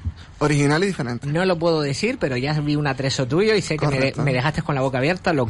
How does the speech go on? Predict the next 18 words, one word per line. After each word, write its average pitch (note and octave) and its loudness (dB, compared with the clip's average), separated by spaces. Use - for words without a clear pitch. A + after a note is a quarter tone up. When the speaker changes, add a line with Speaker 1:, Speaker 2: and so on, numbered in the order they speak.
Speaker 2:
que A#2 0
vi. A2+ 0
Y C#3+ 0
sin B2 0
pensarlo, C3 2
lo A#2+ 2
vi G3 2
y - 0
la A#2 0
verdad G#2 -2
que E3+ -2
sí, A#2+ -4
tienes E3 2
buenas F3 2
ideas, G#2 -2
la G2 -2
verdad G#2+ 0
Speaker 1:
Es A#2+ 0